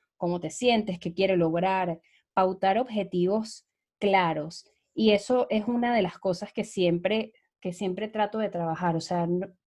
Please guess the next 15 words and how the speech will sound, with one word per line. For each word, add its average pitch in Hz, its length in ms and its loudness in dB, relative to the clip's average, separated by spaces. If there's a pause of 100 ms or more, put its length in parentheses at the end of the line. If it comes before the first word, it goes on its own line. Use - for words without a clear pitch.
(140)
como 202 220 -6
que 202 120 -2
no 220 200 -2
cumplir 269 580 0 (640)
o 208 200 2
no 226 640 0
estar 220 440 -2
pendiente 233 500 -2
de, 196 320 -2
o 202 120 -4
no 196 160 -2
crearnos 254 540 4
falsas 208 460 6
expectativas, 170 880 2
¿no? 311 240 4